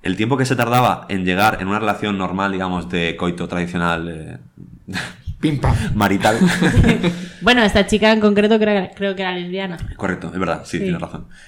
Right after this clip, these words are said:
Speaker 1: Eh, bueno, creo que lo comparaba con eso, el, el, eh, el orgasmo con la penetración, ¿no?
Speaker 3: Mm.
Speaker 1: A lo mejor antes tardaba eso dos horas y ahora era cuatro, cinco horas para llegar. Entonces, como que el cuerpo se, se regula, ¿sabes?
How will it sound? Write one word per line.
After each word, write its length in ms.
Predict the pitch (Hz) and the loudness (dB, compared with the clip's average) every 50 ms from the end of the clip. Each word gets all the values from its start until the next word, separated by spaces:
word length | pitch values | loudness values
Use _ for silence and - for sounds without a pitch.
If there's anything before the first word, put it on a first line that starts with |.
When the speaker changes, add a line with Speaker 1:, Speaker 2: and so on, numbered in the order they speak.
| - - - - - - | -20 -20 -20 -20 -12 -6
Speaker 1:
Eh, 460 | - 107 98 95 92 92 90 87 87 90 | -2 0 0 2 2 2 0 0 -2 -2
bueno, 280 | 113 117 98 90 85 - | -2 -2 -2 -4 -6 -6
creo 140 | 101 120 | -6 -4
que 340 | 123 135 131 135 - - - - | 0 0 0 0 -2 -8 -12 -8
lo 100 | 107 110 | -6 -4
comparaba 460 | 98 104 104 104 107 110 117 127 123 - | -2 -2 0 2 2 2 2 0 0 -2
con 180 | 110 101 92 | -4 -4 -4
eso, 160 | 90 - 85 | -6 -6 -8
el, 160 | 82 85 - 95 | -10 -10 -8 -8
el, 240 | 92 85 87 87 - | -6 -6 -6 -6 -6
eh, 380 | - 90 85 82 82 82 80 80 82 87 - - _ - - _ _ | -6 -8 -8 -8 -10 -12 -12 -14 -16 -18 -20 -20 _ -20 -20 _ _
el 120 | 101 98 | -6 -4
orgasmo 540 | 95 92 95 98 101 107 110 120 110 - 92 90 87 | -2 -2 -2 -2 -2 -2 -2 -2 -4 -4 -8 -12 -6
con 140 | 98 101 92 | -4 -2 -2
la 80 | 87 | -2
penetración, 560 | 90 85 87 85 - - - - - - - | -2 -4 -6 -8 -8 -8 -8 -6 -4 -2 0
¿no? 100 | - 214 | 0 0
Speaker 3:
Mm. 180 | 214 202 190 185 - - - _ _ _ _ _ _ - | -2 -2 -4 -6 -8 -14 -20 _ _ _ _ _ _ -6
Speaker 1:
A 40 | - | -4
lo 40 | 202 | -2
mejor 200 | 95 92 117 113 | -2 0 0 0
antes 160 | 120 117 107 - | 0 -2 -2 -2
tardaba 240 | 98 87 95 110 | -2 0 0 0
eso 140 | 110 - 92 | 0 0 -2
dos 180 | 85 98 98 95 | -2 -2 0 0
horas 480 | 110 120 135 185 - - - - _ _ _ _ _ | 0 0 0 0 -2 -6 -16 -20 _ _ _ _ _
y 100 | 95 95 | 0 0
ahora 240 | 95 98 104 110 | 2 2 2 2
era 420 | 104 104 117 127 170 - - - - _ _ _ _ _ _ _ _ _ _ _ _ _ _ _ _ _ | 2 2 2 0 0 -2 -6 -12 -20 _ _ _ _ _ _ _ _ _ _ _ _ _ _ _ _ _
cuatro, 440 | _ - 107 107 104 - 117 131 - | _ 0 0 0 2 0 -2 -2 -2
cinco 400 | - - 107 104 104 104 107 101 | -4 -4 -2 -2 -2 0 0 2
horas 240 | 101 107 110 120 123 | 2 2 2 0 0
para 160 | - 117 95 | 0 -2 -2
llegar. 340 | 85 82 82 82 - - - _ _ | -2 -4 -8 -10 -10 -12 -16 _ _
Entonces, 300 | _ - 90 87 87 - - - _ | _ -8 -8 -8 -8 -10 -16 -14 _
como 200 | - 98 98 92 | -6 -6 -4 -4
que 100 | 101 95 | -2 -2
el 180 | 95 101 90 | -2 -2 -2
cuerpo 340 | - 123 127 131 127 120 98 | -2 0 0 0 0 -2 -4
se, 460 | - - - 98 95 98 - - - | -6 -4 -4 -2 -2 -4 -4 -8 -14
se 420 | - - - - - - - 98 95 | -16 -14 -14 -14 -14 -8 -6 -6 -4
regula, 480 | 90 95 95 95 110 131 131 131 127 | -2 -4 -2 0 2 2 2 2 0
¿sabes? 440 | 135 - 110 104 - - - - - | -2 -2 -4 -4 -4 -4 -8 -14 -18